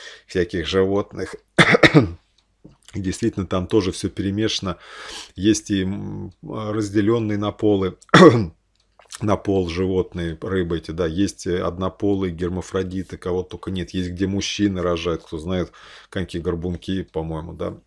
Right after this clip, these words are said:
Я могу что-то напутать, но я уж всего не помню. Но вы можете всё это сами найти. Но, по-моему, коньки-горбунки, я точно почему-то у меня в голове это сидит, я запомнил, они, что рожают мужчины,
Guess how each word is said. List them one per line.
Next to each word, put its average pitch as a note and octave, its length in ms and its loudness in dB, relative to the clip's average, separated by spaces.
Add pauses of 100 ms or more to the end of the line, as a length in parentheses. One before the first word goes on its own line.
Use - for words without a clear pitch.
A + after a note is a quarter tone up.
(720)
Я G2 80 -4
могу F#2+ 220 4
что-то F#2+ 200 -2
напутать, G2 500 4
но E2 340 -4
я D#2+ 180 -2
уж - 80 -8
всего F2 240 -2
не F2+ 120 -4
помню. F2+ 400 -2 (640)
Но F#2 180 2
вы E2 220 0
можете D#2+ 300 -6
всё F2 120 -8
это D2+ 100 -10
сами D#2 280 -2
найти. D#2+ 500 -8
Но, E2+ 120 -4
по-моему, B2 200 2
коньки-горбунки, G#2+ 880 0
я C#2+ 280 -6
точно D#2+ 360 -6
почему-то - 320 -14
у D#2+ 40 -10
меня D2 120 -8
в D2 60 -18
голове E2 300 -2
это C#2 100 -12
сидит, G#2 300 -6
я E2 60 -8
запомнил, D2+ 480 -6
они, F#2 420 -10
что - 180 -6
рожают F#2 360 2
мужчины, F#2+ 480 -2